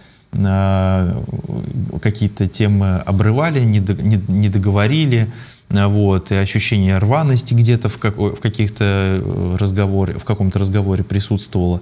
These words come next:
Но мне кажется, что мы сумели сделать главное, коли уж мы получили такой богатый отклик, мы действительно, как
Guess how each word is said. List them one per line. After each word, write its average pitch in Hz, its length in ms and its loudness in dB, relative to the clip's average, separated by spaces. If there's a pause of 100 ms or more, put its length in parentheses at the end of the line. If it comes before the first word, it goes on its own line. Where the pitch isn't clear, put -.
(680)
Но 139 200 6
мне 165 300 4
кажется, 127 480 0
что - 160 0
мы 160 120 4
сумели 143 460 4
сделать 110 420 2
главное, 147 400 2
коли 110 200 2
уж 107 200 0
мы 110 100 2
получили 117 420 0
такой 104 360 0
богатый 101 540 -2
отклик, 170 420 -2 (440)
мы 120 140 6
действительно, 120 640 2
как 104 320 -4